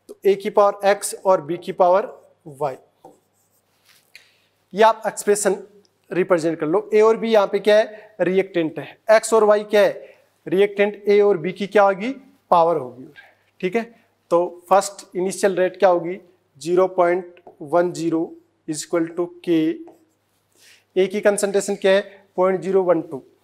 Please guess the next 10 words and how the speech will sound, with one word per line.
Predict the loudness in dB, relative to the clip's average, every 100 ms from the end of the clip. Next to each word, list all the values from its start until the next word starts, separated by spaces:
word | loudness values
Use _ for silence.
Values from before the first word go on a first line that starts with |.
| _ _ _ _ _ _ _ _ _ _ _ _ _ -2
ये | 2 4
है | 2 -4 -20 _ _ _ -8
ज़ीरो | -2 0 0
पॉइंट | 0 -2
ज़ीरो | -2 -2 -2 -4 -6
वन | -4 -4 -4
टू | -8 -8 -8 -16 _ _ _ _ _ _ _ _
की | -10
power | 0 2 2 0
X, | -6 -4